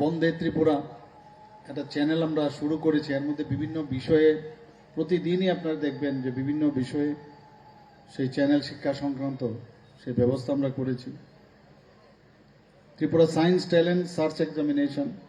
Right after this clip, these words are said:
এবং ম্যাথ ট্যালেন্ট সার্চ এক্সামিনেশন, তার এই যে বিজ্ঞান যে মনস্কতা বৃদ্ধি করার জন্য আমরা এই শিক্ষামূলক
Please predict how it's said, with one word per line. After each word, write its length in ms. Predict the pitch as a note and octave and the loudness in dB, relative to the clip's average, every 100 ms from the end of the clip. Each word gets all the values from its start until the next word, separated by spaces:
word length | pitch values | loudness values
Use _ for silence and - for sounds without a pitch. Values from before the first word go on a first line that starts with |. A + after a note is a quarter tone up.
| - - - | -20 -20 -10
এবং 140 | B2+ C3 B2 G#2+ - - - A#2+ | -4 -2 -2 -6 -12 -20 -14 -4
ম্যাথ 160 | C#3+ D3+ - | -2 -2 -4
ট্যালেন্ট 280 | D3+ D#3+ D#3 | -2 -2 -2
সার্চ 180 | D3 C#3+ D3+ | -4 -4 -4
এক্সামিনেশন, 600 | B2+ C3 C3 C3+ B2+ A2 F2 - - - - _ _ _ - | -2 0 2 2 -2 -6 -8 -16 -20 -20 -20 _ _ _ -8
তার 220 | C3+ D3 D3 - - - | -2 0 0 -6 -14 -10
এই 60 | C3 | -8
যে 60 | C3+ D3 | -6 -6
বিজ্ঞান 340 | C#3+ E3+ E3 D3+ C3+ - - _ - - | 0 2 2 2 -4 -10 -20 _ -18 -6
যে 80 | C#3 | -2
মনস্কতা 480 | C3+ E3 - F3+ F3 D3+ | -2 -2 -2 -2 0 -2
বৃদ্ধি 260 | C#3 C3+ F3 F3 | -2 0 0 4
করার 220 | E3 D#3 C#3+ | 4 4 0
জন্য 180 | B2 G2 G2 - - - - - - - - - C3 | -2 -4 -10 -16 -20 -20 -20 -20 -20 -20 -20 -12 -6
আমরা 140 | C#3+ D#3 | -2 -2
এই 60 | - | -4
শিক্ষামূলক 640 | D#3 - E3 E3+ D#3+ D#3+ | -10 -6 -4 0 2 0